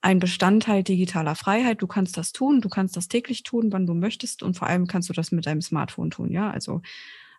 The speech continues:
acht von zehn Leuten, ähm, in Deutschland haben ein Smartphone, äh, neunzig Prozent kaufen über ihr Smartphone ein. Ähm, dieser Aspekt der digitalen Freiheit ist gesetzt und wo man sich jetzt selbst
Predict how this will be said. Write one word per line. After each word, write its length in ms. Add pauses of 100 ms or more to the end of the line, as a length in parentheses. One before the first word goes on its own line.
acht 260
von 220
zehn 240
Leuten, 420
ähm, 360
in 100
Deutschland 420
haben 140
ein 160
Smartphone, 640
äh, 180
neunzig 460
Prozent 440
kaufen 340
über 200
ihr 160
Smartphone 580
ein. 320 (500)
Ähm, 720 (720)
dieser 300
Aspekt 340
der 80
digitalen 540
Freiheit 400
ist 180
gesetzt 520
und 320 (440)
wo 380
man 260
sich 240
jetzt 240
selbst 560